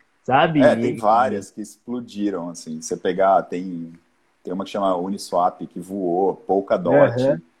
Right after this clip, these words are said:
Speaker 2: Tem umas que subiram, assim, coisas absurdas. Mas a-, aí sim, é, é aquilo que você tá falando, de um pouco de, de especulação. Às vezes é um projeto muito ambicioso também, o pessoal aposta alto. É, eu,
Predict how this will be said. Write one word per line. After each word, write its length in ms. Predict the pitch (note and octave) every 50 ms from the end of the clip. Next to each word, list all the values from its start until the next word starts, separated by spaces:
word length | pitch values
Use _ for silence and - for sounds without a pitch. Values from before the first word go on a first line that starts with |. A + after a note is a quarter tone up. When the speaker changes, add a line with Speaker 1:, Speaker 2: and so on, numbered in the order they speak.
| _ _ _ _ _
Speaker 2:
Tem 120 | - G2+ G2
umas 200 | G2+ A2 A#2 -
que 360 | - B2+ B2 A#2+ A#2 A2 G#2 A2
subiram, 440 | - - A#2+ A2 G2 A2 A#2+ B2 A#2
assim, 200 | A#2+ - A#2+ G#2+
coisas 320 | - G#2+ G#2+ A2 A#2 A2+
absurdas. 600 | A#2 A2 - - - G#2+ G2 F#2 E2+ F2 E2+ F2
Mas 240 | A2 A#2+ C3 B2+ E3+
a-, 100 | F3 -
aí 320 | - C3 C3+ D3+ G3 A#3+ A#3
sim, 380 | - - - D#3+ D#3+ D3+ B2+
é, 180 | G#2 G#2 G#2+ G#2 G#2+ -
é 120 | G#2+ A2+ A2+
aquilo 220 | G#2 - - B2+
que 80 | - -
você 60 | -
tá 100 | C3+ C3
falando, 380 | - C#3+ A#2+ A#2 A#2 G#2 F#2
de 100 | F2+ G2
um 80 | G2 G2
pouco 300 | G2+ - G#2+ - - G#2
de, 320 | G#2 G#2 G#2+ G2+ F#2+ F2+ _ _ _ _ _ _ _ _ _ -
de 100 | G2 G#2
especulação. 1040 | G2+ - - G#2+ G2 - - G#2 G2 F#2 - - - - A2+ A#2+ C3+ C3+ C3+ C3 B2
Às 140 | G#2+ G2+ G#2+
vezes 160 | A2+ G#2+ B2
é 20 |
um 80 | A#2+ A#2+
projeto 540 | B2 B2+ A#2+ A2 G#2+ A2+ A2+ A#2 A#2 - A2+
muito 320 | G#2+ A2+ C3+ D3 - C#3+
ambicioso 640 | A#2+ A2+ A2+ - - - G#2 G2+ A2 A#2 A2+ G2+ G#2
também, 240 | F2+ - F#2+ G2 G2+
o 40 | F#2+
pessoal 320 | - F#2+ - - G2+ G2
aposta 440 | G2 - - G#2 G2+ - - - G#2+
alto. 580 | F2+ E2+ F2+ F#2 G2 G#2 A2 A2 _ - G#2+ G#2+ _ _ _ _ _ _ _ _ _ _ _ -
É, 240 | G2 G2 G2+ A2+
eu, 140 | A2 G#2+ G#2